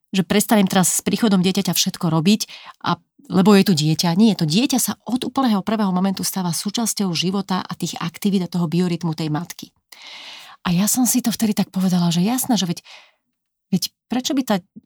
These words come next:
Sofinka moja nemohla byť súčasťou toho môjho života? E, a naozaj to bolo tak, že sme našli model, že ja som chodila do práce, cez prestávku chodieval môj muž za mnou, lebo spievaš hodinu a pol, potom si, ja neviem, pol hodinu potrebuješ oddychnúť, nedá sa v kuse, v kuse spievať, máme tam nejakú,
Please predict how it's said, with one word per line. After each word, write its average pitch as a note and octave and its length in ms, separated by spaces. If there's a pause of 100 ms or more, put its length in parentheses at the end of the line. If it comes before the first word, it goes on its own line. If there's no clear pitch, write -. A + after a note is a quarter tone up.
(160)
Sofinka G#3 560
moja G3 160
nemohla F3+ 320
byť D#3+ 160
súčasťou - 380
toho E3+ 180
môjho E3+ 240
života? D#3+ 460
E, G#3 40 (1000)
a E3+ 260
naozaj G#3+ 360
to F#3+ 100
bolo F3+ 220
tak, F3 200
že F3+ 100
sme E3 140
našli F#3+ 340
model, E3+ 380
že D#3+ 120
ja E3 80
som F#3 160
chodila E3+ 340
do C#3+ 140
práce, D3+ 600 (580)
cez - 220
prestávku G#3 500
chodieval E3+ 440
môj E3+ 220
muž D#3 220
za D#3 100
mnou, G#3 460 (320)
lebo D#3 180 (240)
spievaš E3 400
hodinu D#3+ 280
a D3+ 80
pol, F3+ 200
potom D#3+ 240
si, - 160
ja - 160
neviem, D#3 200
pol E3+ 200
hodinu D#3+ 160
potrebuješ D#3 420
oddychnúť, E3 380
nedá D3+ 160
sa D#3 120
v - 100
kuse, - 180
v - 80
kuse - 180
spievať, F3+ 300
máme D#3 200
tam D3+ 120
nejakú, D3+ 320